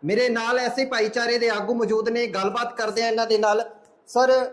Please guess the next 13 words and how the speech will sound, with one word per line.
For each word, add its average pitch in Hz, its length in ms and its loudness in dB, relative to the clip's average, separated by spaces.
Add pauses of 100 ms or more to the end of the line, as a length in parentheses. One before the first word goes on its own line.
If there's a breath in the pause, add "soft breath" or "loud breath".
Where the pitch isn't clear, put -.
(340)
ਕਿਆ, 220 140 -2
ਅ, 190 440 -4
ਰਾਜਾ 220 240 -2
ਵੜਿੰਗ 240 260 -4
ਦੇ 254 140 -4
ਵੱਲੋਂ 226 280 -4
ਜਿਹੜਾ 226 220 -2
ਹੈ, 202 440 -2
ਅ, - 20 -4
ਟਿੱਪਣੀ 233 380 -12
ਕੀਤੀ 190 320 -14
ਗਈ 185 260 -6
ਹੈ, 185 380 -2